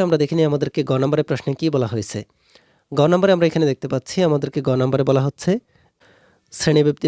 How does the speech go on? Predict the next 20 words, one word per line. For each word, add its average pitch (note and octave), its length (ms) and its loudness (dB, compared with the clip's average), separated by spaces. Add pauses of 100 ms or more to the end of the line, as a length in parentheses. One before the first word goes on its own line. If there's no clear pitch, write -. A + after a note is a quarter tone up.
(120)
পাঁচ C#3 140 0 (120)
ধরে C#3+ 140 0 (440)
গণসংখ্যা E3 520 0
সারণী D3+ 220 0
তৈরি B2 200 -2
করো। A2+ 140 -4 (640)
এখানে E3+ 300 2
আমাদের F3 280 0
যে E3 60 4 (120)
নম্বরের C#3+ 380 2
সংখ্যাগুলো D#3+ 420 -2
আছে - 160 -4 (180)
এই C#3 60 0 (100)
নম্বরের C3+ 420 -2
সংখ্যাগুলোর D3 520 0
মাধ্যমে C3 320 -2 (400)
আমাদেরকে C3+ 420 -2
শ্রেণীব্যক্তি C3+ 520 0
পাঁচ B2 200 0
ধরে D3 120 -2